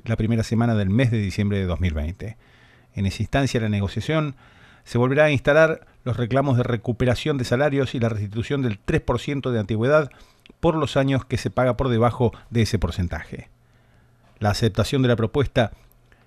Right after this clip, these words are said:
en las diecinueve departamentales es el cierre de una etapa de conflicto salarial en la que fue clave la decisión de la A J B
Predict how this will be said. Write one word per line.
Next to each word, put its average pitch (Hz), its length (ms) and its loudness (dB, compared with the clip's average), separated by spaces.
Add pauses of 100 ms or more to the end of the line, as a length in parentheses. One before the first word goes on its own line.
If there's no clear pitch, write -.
(200)
en 120 220 4
las 110 220 0
diecinueve 117 520 2
departamentales 104 880 0 (320)
es 131 200 0
el 113 140 2
cierre 147 340 2
de 120 80 4
una 113 120 2
etapa 123 260 2
de 113 100 4
conflicto 117 400 -2
salarial 123 680 0
en 107 140 0
la 104 100 0
que 98 100 -6
fue 123 180 -6
clave 135 240 2
la 117 100 2
decisión 113 520 -2 (300)
de 110 200 0
la 104 320 -2
A 139 160 2
J 120 380 0
B 135 240 0